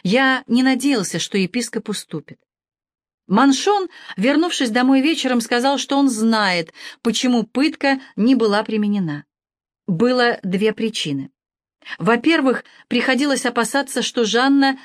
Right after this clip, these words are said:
не переживет пытки, а это вовсе не понравилось бы англичанам. Во-вторых, пытка была бесполезна, так как Жанна обещала отречься от всего, что она скажет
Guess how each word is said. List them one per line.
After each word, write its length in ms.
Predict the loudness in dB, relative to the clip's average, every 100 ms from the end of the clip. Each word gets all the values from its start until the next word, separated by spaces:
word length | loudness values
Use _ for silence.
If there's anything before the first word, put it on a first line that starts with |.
| -6
не 180 | 0 0
переживет 580 | 2 0 0 -2 -2 -4
пытки, 480 | -6 -6 -8 -16 -16 _ _ _ _ _ _ 0
а 400 | 2 4 2 0
это 260 | -2 -2 0
вовсе 540 | 0 0 -2 -2 -2 -6 _
не 200 | 0 2
понравилось 600 | 2 2 2 0 0 -2
бы 140 | -2
англичанам. 720 | -2 -2 -2 -4 -6 -8 -10 -14 _ _ _ _ _ _ _ -2
Во-вторых, 680 | 0 2 0 0 0 -4 -14 _ _ _ _ _ _ _
пытка 560 | 0 0 0 0 0 -2 -8
была 300 | -2 0 0
бесполезна, 760 | -2 -2 -2 0 -2 -2 -6 -8 _ _ _ _ _ _
так 200 | -2 -2
как 200 | 0 -2
Жанна 540 | 0 0 2 2 0 -4 -8
обещала 520 | -4 -2 0 0 0 0
отречься 600 | -2 -2 -2 -2 -2 -2
от 100 | -4
всего, 440 | -6 -2 0 0
что 200 | 0 -2
она 140 | 0
скажет 460 | -2 -2 -2 -2 -8